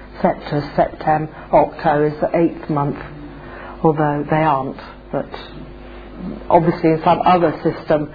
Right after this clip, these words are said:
they were the seventh and the eighth month, and it's been actually quite interesting to work, <laughs> work that one out, you know, why December is the tenth month and November is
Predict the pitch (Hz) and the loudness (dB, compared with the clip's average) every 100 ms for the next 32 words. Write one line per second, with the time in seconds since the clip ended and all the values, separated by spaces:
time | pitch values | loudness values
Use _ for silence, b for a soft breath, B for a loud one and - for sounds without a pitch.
0 | B - 175 175 165 156 156 - 170 151 | B 4 6 8 8 6 2 0 0 0
1 | 156 160 151 151 151 151 - 160 147 131 | -4 -4 0 2 2 0 -2 0 0 0
2 | 165 160 - - 170 - - - 240 233 | -2 -2 -2 0 0 -2 -2 2 4 2
3 | 196 180 160 180 185 - 233 233 185 175 | 2 4 4 0 -2 0 0 0 4 6
4 | 185 185 190 269 294 - 294 277 - - | 8 6 4 6 6 4 2 4 4 2
5 | 254 262 262 226 220 247 - - 208 190 | 2 4 4 6 4 0 -8 -10 0 2
6 | 190 - - - - 202 196 190 202 233 | 2 -2 -6 -4 2 4 4 2 2 2
7 | 214 214 196 214 208 226 208 - 196 170 | 4 4 4 2 2 2 2 -2 0 2
8 | 170 175 196 190 196 196 190 185 | 0 0 2 4 4 4 2 2